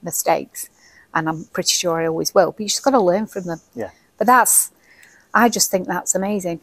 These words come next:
Speaker 2: So seeing young people like that
Speaker 1: Oh.
Speaker 2: respond to those situations, that's really
Speaker 1: Yeah.
Speaker 2: encouraging for you.
Speaker 1: Yeah, I have, um, I have this. So what's my purpose in my role? My purpose in my role is to cast vision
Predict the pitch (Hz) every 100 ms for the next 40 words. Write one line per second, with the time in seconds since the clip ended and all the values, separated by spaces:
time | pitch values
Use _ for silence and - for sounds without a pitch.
0 | _ - 113 - 113 110 110 - 107 98
1 | - - 302 196 143 113 110 107 110 -
2 | 123 - 107 101 98 107 110 - 403 415
3 | - 196 196 208 208 - - 262 262 247
4 | 285 285 202 208 185 165 160 _ _ _
5 | _ - 240 262 - 220 - - - -
6 | _ - 220 254 - 233 220 - 226 214
7 | - 160 185 175 175 175 170 156 170 220
8 | _ _ - 226 226 202 170 180 - 175
9 | 180 175 170 151 165 - - - 214 -
10 | - 190 180 143